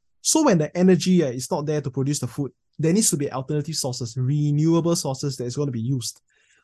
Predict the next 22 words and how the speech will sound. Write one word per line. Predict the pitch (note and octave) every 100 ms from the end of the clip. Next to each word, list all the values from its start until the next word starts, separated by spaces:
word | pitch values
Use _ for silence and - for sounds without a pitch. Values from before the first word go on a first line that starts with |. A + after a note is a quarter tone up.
| -
So | A#3
that | A#3
means | A#3+ A#3
that | D#3
instead | F3 G#3
of | F#3
using | D3+ E3+
energy | C#3+ C#3+ C#3+
to | C#3
produce | B2 C3 -
food, | B2 _ _ _ _ _ _
they're | D#3
gonna | D#3+ G#3
be | D3+
using | D3 D#3+ -
electricity, | C#3 B2+ C3+ - - C#3 B2
all | C#3+
that, | C#3 A#2+
the |
Tesla, | A2 C3+ - D3+ C#3
whatever | C3 C#3
nonsense. | C3+ B2+ C3 B2+ -